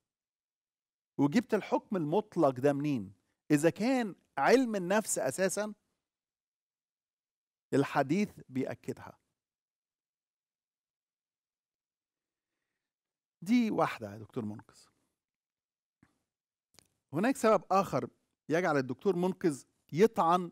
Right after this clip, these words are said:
في صلب المسيح. بيقول:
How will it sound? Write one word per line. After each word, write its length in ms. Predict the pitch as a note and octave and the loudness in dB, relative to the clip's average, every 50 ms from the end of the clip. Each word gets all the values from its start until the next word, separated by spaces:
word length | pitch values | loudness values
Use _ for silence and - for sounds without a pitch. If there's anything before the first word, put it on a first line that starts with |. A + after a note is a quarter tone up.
| - _ _ | -14 _ _
في 520 | - - F3 E3+ E3 E3 E3 D#3+ E3+ E3 - _ _ _ _ _ _ _ _ _ _ _ _ _ _ _ _ _ _ _ _ _ _ _ _ _ - - - | -12 -6 -2 0 0 2 0 0 -2 -4 -8 _ _ _ _ _ _ _ _ _ _ _ _ _ _ _ _ _ _ _ _ _ _ _ _ _ -20 -18 -4
صلب 280 | - - G3 E3+ C3 | 0 2 2 2 2
المسيح. 440 | B2+ A#2 A2 G2 - - - - - _ _ _ _ _ _ _ _ | 0 -4 -4 -6 -10 -14 -20 -20 -20 _ _ _ _ _ _ _ _
بيقول: 460 | D3 F3+ G#3+ A#3+ C4+ C#4 A3+ G3+ F3 | -8 -4 -2 0 0 0 -2 -4 -6